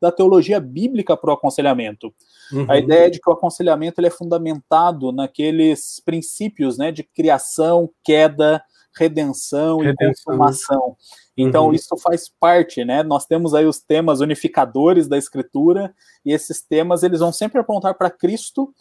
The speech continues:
Speaker 1: e nós, no aconselhamento, iremos usar esses temas, iremos usar essa metanarrativa pra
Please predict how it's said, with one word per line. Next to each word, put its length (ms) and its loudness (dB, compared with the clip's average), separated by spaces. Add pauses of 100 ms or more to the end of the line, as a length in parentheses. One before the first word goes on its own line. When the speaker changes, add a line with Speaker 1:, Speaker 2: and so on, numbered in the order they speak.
(280)
Speaker 1:
e 360 -2 (200)
nós, 380 2
no 80 2
aconselhamento, 680 2
iremos 360 2
usar 500 2
esses 300 -4
temas, 440 -4
iremos 360 -4
usar 260 4
essa 220 0
metanarrativa 1040 -2 (100)
pra 300 2